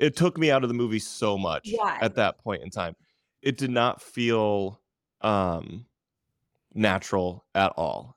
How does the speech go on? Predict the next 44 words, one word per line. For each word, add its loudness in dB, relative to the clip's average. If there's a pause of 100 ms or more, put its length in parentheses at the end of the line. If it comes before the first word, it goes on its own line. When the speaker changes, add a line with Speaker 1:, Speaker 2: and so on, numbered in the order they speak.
Speaker 1:
And 4
it 2
wasn't 0
just, -6
like, -2
the -6
acting -4
ability -4
of -6
the -6
two -6
actresses. -6
It -2
was 0
the -4
fact -2
that, -6
like, 0 (380)
it 0
was -2
written -2
so 0
weird, -2 (340)
and 4
there 6
were, 2
like, -2 (200)
some 0
lines 0
that -6
just -10
seemed -6
to -10
come -2
out 2
of 0
nowhere, 0 (480)
um, 0 (520)
and 2
things 0
that 0
were, 0
like, 0 (1400)
like, 2